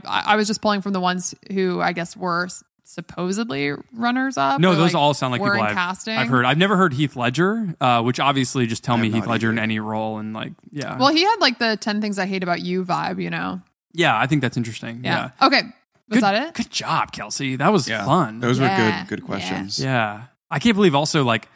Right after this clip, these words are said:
Speaker 2: I feel like a lot of my heart throbs. Kelsey, I feel like you gotta t-, say, tell the listeners that was, that was probably a lot for me.
Speaker 1: Oh, yeah.
Speaker 2: If you could tell everyone.
Speaker 1: Choosing between Jake Gyllenhaal and Logan Lerman.
Speaker 2: And
Speaker 1: I mean,
Speaker 2: Dylan O'Brien.
Speaker 1: That's
Speaker 2: This is
Speaker 1: true.
Speaker 2: like, uh,
Speaker 1: Yeah.
Speaker 2: this is very Trey-centric. Okay.
Speaker 1: <laughs>
Speaker 2: Um,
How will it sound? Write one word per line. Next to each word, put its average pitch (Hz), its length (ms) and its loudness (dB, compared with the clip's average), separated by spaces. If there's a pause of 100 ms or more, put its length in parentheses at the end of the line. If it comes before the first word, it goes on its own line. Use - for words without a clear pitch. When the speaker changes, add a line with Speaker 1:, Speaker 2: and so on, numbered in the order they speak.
(160)
Speaker 2:
I - 80 0
feel 202 160 2
like 165 80 4
a 135 40 0
lot 151 140 6
of 147 40 0
my 131 120 4
heart 151 260 0
throbs. 117 240 0
Kelsey, 156 240 2
I 131 40 2
feel 165 120 0
like 135 100 2
you 127 100 0
gotta 113 180 2
t-, 135 200 -6
say, 113 320 -4
tell 113 260 -6
the - 120 -12
listeners 110 560 -6
that 117 160 -6
was, 120 140 -10
that 127 80 -6
was 135 100 -2
probably 131 220 -2
a 107 60 -4
lot 113 180 -6
for - 100 -14
me. 123 380 -2 (100)
Speaker 1:
Oh, 262 160 4
yeah. 262 220 4
Speaker 2:
If 175 60 6
you 151 60 4
could 143 100 2
tell 147 180 4
everyone. 170 280 4
Speaker 1:
Choosing 349 260 6
between 302 320 2
Jake 214 280 0
Gyllenhaal 214 480 2
and 196 80 -2
Logan 190 280 -2
Lerman. 190 380 -2
Speaker 2:
And 160 280 2
Speaker 1:
I 202 100 0
mean, 185 260 -2
Speaker 2:
Dylan 175 600 0
O'Brien. 127 480 0
Speaker 1:
That's 180 200 2
Speaker 2:
This 175 100 0
is - 60 2
Speaker 1:
true. - 80 2
Speaker 2:
like, 117 220 -2
uh, - 40 0
Speaker 1:
Yeah. 117 380 0 (300)
Speaker 2:
this 135 140 -6
is 123 60 -4
very 156 220 4
Trey-centric. 131 880 -4 (120)
Okay. 294 360 2 (200)
Speaker 1:
<laughs> 190 200 -8
Speaker 2:
Um, 165 560 4